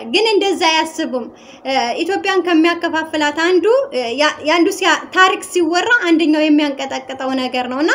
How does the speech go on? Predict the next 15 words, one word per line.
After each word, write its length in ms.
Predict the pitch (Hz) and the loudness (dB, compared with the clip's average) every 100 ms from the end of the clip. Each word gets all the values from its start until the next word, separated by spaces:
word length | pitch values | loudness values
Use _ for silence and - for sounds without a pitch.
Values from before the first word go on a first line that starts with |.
| 571 | -2
ከነዚህም 600 | - 359 370 370 349 320 302 | -2 0 2 0 2 2 2
አንዱ 200 | 302 320 349 | 2 0 0
ቪዲዮ 220 | 330 320 | -2 0
እንድሰራ 340 | 302 302 294 277 | -2 -2 -4 -4
ካደረገኝ 560 | 285 277 294 320 453 - - - - - | -4 -4 -4 -2 -2 -2 -6 -20 -20 -8
ትናንትና 380 | 359 403 381 349 339 | -2 0 0 0 0
ጅጅኪያ 380 | 339 339 339 339 294 | -2 -4 -2 0 0
ላይቭ 280 | 311 320 277 | 0 -2 -4
ገብታ 300 | 311 311 349 415 | -4 -6 -4 0
"ሚኒሊክ 520 | 349 339 339 339 330 | 4 6 6 4 0
እኮ 160 | 349 339 523 605 - - - | -4 -2 -2 -2 -16 -20 -6
የኦሮሞ 720 | 285 302 302 269 320 359 311 330 | 2 4 4 0 0 2 4 4
ነው፣ 180 | 302 269 277 262 294 | 2 0 -2 -4 -8
ስለማንፈልገው 1000 | - 370 339 349 330 339 302 302 254 302 | -4 0 2 2 2 0 -2 -4 -2 0
ነው፣ 200 | 294 285 | 0 0